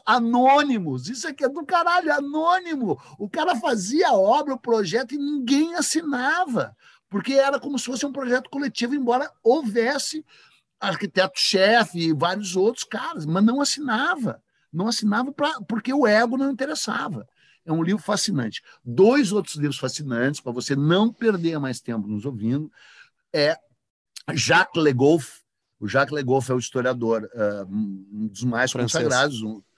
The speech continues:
Speaker 1: é, francês, que escreveu um livro sobre São Francisco de Assis. Ele é um dos grandes historiadores da cristã-, da cristandade, literalmente, da, do, do cristianismo. Ele escreveu, inclusive, um livro maravilhoso chamado O Nascimento do Purgatório, né? Porque antes, é, um parênteses bem rapidinho,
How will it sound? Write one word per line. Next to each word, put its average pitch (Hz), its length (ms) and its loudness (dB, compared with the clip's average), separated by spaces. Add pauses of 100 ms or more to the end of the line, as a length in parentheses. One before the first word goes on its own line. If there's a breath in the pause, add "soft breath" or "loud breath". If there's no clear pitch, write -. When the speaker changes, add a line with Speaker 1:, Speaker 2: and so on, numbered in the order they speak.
(240)
Speaker 1:
é, 104 240 -2
francês, 131 540 -2 (260 loud breath)
que 165 100 -6
escreveu 185 500 0
um 220 100 -2
livro 156 220 0
sobre 175 180 -8
São 180 120 -6
Francisco 190 300 -6
de 220 60 0
Assis. 214 380 -4
Ele 160 280 0
é 202 80 0
um 233 220 -2
dos 180 120 -4
grandes 208 320 0
historiadores 127 560 -2
da 113 100 -6
cristã-, 107 400 -4
da 107 140 -4
cristandade, 120 540 -2
literalmente, 127 580 -2
da, 101 360 -4
do, 104 200 -6
do 95 140 -14
cristianismo. 127 580 -4 (300 loud breath)
Ele 113 100 -2
escreveu, 127 340 -2
inclusive, 131 400 -8
um 135 100 -4
livro 123 200 -4
maravilhoso 131 600 -2
chamado 117 300 -8
O 117 40 -6
Nascimento 127 600 -4
do 110 120 -10
Purgatório, 123 760 -4 (400 soft breath)
né? 101 200 -4
Porque 117 280 -8
antes, 123 420 0 (220 soft breath)
é, 98 180 -6
um 101 100 -8
parênteses 117 380 -4
bem 131 120 -4
rapidinho, 139 460 -6